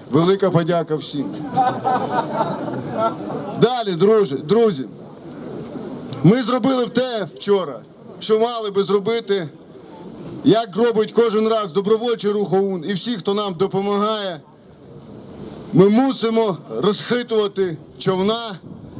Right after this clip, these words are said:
аби щуря нарешті знудило.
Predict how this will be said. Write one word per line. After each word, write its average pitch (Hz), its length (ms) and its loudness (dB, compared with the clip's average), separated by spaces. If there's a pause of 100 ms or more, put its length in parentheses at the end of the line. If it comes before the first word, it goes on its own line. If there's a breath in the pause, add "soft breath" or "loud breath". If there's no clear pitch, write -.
(140)
аби 180 420 2 (140)
щуря 214 460 2
нарешті 196 560 -2
знудило. 156 640 0